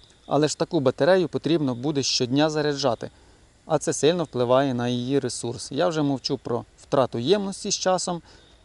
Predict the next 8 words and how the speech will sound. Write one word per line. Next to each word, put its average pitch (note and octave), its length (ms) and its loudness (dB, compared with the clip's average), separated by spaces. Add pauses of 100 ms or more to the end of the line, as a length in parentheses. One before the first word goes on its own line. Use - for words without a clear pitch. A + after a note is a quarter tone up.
(240)
так C#3 200 2
що - 180 -4
беріть A#2+ 480 -2
хороший B2 640 -2 (100)
запас, B2+ 540 -2
ви A#2+ 260 -2
не D3+ 120 -4
пошкодуєте. A#2+ 680 -6